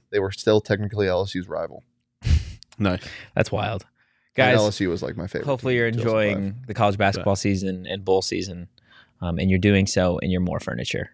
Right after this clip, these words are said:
Speaker 2: Mm.
Speaker 3: that you got for Christmas, um, or that you guys can still get at more furniture dot com because they've got the comfiest furniture out there. They got stuff for literally anything you're looking for, whether it be your bedroom,
Speaker 1: Dog
Speaker 3: the
Speaker 1: bed?
Speaker 3: living room, dog. I don't know if they got dog beds.
Speaker 1: Mm.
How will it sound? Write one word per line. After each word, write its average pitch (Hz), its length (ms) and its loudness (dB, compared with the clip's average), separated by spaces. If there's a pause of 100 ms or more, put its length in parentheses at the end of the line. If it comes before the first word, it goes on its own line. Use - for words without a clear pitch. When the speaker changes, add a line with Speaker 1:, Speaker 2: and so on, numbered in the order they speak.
Speaker 2:
Mm. 113 160 -6
Speaker 3:
that 87 120 2
you 90 80 0
got 82 160 0
for - 80 -6
Christmas, - 520 -4 (420)
um, 87 320 0
or 147 420 2 (320)
that 101 80 2
you 110 120 4
guys 107 260 2
can 104 160 -4
still 131 260 0
get 123 360 2
at 104 120 2
more 113 160 4
furniture 110 420 2
dot 104 240 2
com 101 280 -4
because 95 280 -4
they've 95 220 -2
got 95 240 0
the 95 200 -2 (400)
comfiest 160 560 2 (100)
furniture 131 600 2
out 117 240 2
there. 120 120 4
They 107 100 2
got 107 180 2
stuff 104 340 -2
for 110 120 0
literally 120 760 2 (320)
anything 143 300 4
you're 120 120 4
looking 113 220 2
for, 104 240 4
whether 101 260 4
it 95 100 -2
be 98 120 -2
your 92 180 -2
bedroom, 110 640 2
Speaker 1:
Dog 117 280 0
Speaker 3:
the 131 120 -8
Speaker 1:
bed? 165 100 2
Speaker 3:
living 113 220 2
room, 110 360 -4 (280)
dog. 113 220 4 (100)
I 202 200 -6
don't 285 120 -8
know 285 100 -4
if 180 60 -6
they 127 80 0
got 101 180 2
dog 95 240 -4
beds. 98 340 -14
Speaker 1:
Mm. 98 100 -14